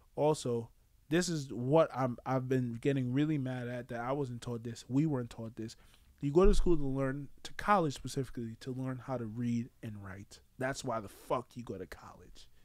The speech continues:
Unless you don't wanna read and write at all. It has nothing to do with your thing. But anybody, you're about to be,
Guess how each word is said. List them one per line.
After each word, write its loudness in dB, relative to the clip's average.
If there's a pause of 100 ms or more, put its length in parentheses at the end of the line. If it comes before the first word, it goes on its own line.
(880)
Unless 10
you 10
don't 12
wanna 8
read 4
and 4
write 6
at 2
all. 8
It 6
has 2
nothing -2
to -10
do -4 (420)
with 2
your 6
thing. 0
But 2 (360)
anybody, 4
you're 8
about 4
to -2
be, -2